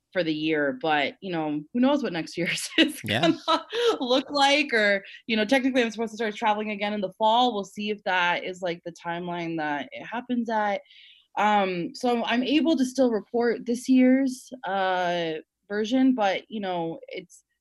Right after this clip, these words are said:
Speaker 1: comes out in our July issue, which is our restaurant issue. We had to sit down, you know, as soon as all of this started happening and really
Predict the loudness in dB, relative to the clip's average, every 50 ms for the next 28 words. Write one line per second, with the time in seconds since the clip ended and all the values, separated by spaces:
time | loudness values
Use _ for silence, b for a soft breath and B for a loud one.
0 | _ _ 2 4 4 4 4 2 0 0 -2 -2 -2 -4 -4 -2 -2 -2 -2 -4
1 | -6 -8 -8 -10 -10 -8 -10 -8 -8 -6 -4 -4 -6 -6 -8 -10 -8 -8 -8 -8
2 | -10 -8 -6 -6 -6 -4 -4 -6 -6 -6 -10 -10 -10 -8 -4 -4 -2 -2 -2 -2
3 | -2 -4 -4 -6 _ _ _ _ _ _ _ -8 -6 -4 -2 -2 -2 -2 -2 -4
4 | -6 -8 _ _ _ -14 -14 -14 -10 -8 -6 -6 -4 -4 -2 -4 -4 -4 -6 -10
5 | -10 -10 -12 -12 -12 -10 -12 -14 -14 _ -4 -2 0 0 0 0 -2 -4 -4 -6
6 | -4 -4 -2 -2 -2 -2